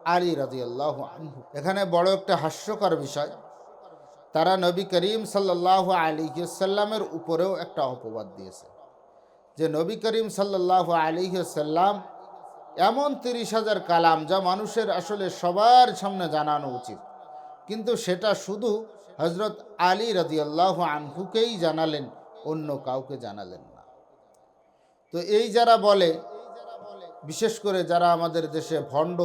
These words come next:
পীর আছে, ফকির আছে, ভণ্ড যে সমস্ত পীরেরা আছে, এই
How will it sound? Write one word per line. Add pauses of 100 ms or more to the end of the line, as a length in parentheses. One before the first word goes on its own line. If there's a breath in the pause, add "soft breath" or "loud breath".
(140)
পীর (160)
আছে, (140)
ফকির (160)
আছে, (1120)
ভণ্ড (160)
যে
সমস্ত (180)
পীরেরা (100)
আছে, (680)
এই